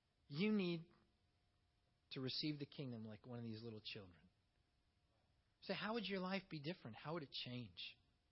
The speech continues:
So what an incredible moment to be sitting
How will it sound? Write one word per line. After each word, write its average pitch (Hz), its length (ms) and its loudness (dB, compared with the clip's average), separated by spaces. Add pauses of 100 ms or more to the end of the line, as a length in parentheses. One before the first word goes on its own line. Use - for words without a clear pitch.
(680)
So 202 140 0
what 233 160 4
an 208 120 4
incredible 311 680 12
moment 254 540 12 (260)
to 277 80 4
be 262 180 4 (200)
sitting 359 360 8